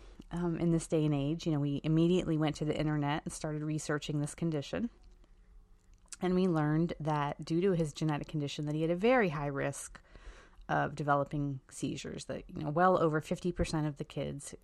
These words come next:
who have, um, dup fifteen have debilitating seizures. It's not just seizures. It's, <laughs> I mean, it's seizures. And unfortunately, um, the reason I'm recording this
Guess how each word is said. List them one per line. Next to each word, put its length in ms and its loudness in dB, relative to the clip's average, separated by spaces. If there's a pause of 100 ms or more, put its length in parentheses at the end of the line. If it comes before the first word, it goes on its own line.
who 200 -2
have, 680 -2 (180)
um, 400 -6 (1000)
dup 220 -2
fifteen 680 -4
have 340 -4
debilitating 680 6
seizures. 400 -4
It's 160 -6
not 160 2
just 260 -8 (100)
seizures. 540 -2
It's, 460 -4
<laughs> 40 -4
I 140 0
mean, 280 4
it's 220 4
seizures. 600 -4
And 180 0
unfortunately, 640 0 (640)
um, 560 0 (1040)
the 160 2
reason 340 4
I'm 160 4
recording 540 2
this 480 -6